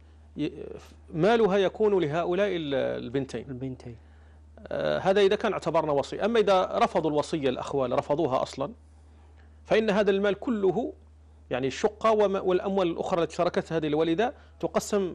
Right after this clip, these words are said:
Speaker 1: ميراثاً، فيستحق ال-، البنتين الثلثين،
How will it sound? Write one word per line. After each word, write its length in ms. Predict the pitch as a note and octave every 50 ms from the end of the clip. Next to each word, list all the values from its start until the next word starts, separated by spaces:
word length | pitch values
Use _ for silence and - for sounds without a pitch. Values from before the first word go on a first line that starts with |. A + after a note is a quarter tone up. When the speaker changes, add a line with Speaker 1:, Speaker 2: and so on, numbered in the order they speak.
| - - - - -
Speaker 1:
ميراثاً، 580 | D3+ D#3 E3 F3+ F#3 F3+ - G#3+ A#3+ C4 C4 - - - - - - - - - - -
فيستحق 580 | - - F3 F#3+ - - F3+ D#3 A3+ A3 - F3
ال-، 140 | E3 D3+
البنتين 500 | D3+ D3+ C#3+ C3 D3 D3+ C#3+ - G3 F3+
الثلثين، 580 | D#3 - - E3 D3+ D3 C#3 - F3+ A3+ B3+ -